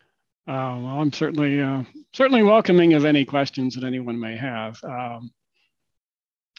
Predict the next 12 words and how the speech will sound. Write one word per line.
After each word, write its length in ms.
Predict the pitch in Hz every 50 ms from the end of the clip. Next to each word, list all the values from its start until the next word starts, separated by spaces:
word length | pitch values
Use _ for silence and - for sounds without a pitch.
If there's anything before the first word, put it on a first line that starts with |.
| - -
um, 640 | 120 113 113 110 110 110 107 107 107 104 101 98 - _ _ _ _ _ _ _ _ _ _ _ _ _ _ _ _ _ _ _ _ _ _ _ _ _ _ _ _ _ _ 349 _ _ _ _ _ _ _ - - - _ _
but 120 | - 131 117
I 80 | 110
think 200 | 104 - 139 127
I've, 220 | 143 120 117 104 110
uh, 260 | 113 110 110 104 104 95 - _ _ _ _
pretty 140 | - 165 165
much 220 | 151 143 139 - -
covered, 400 | 156 143 139 127 123 117 110 113
uh, 140 | 113 113
what 180 | 117 113 117 117
I, 140 | 113 113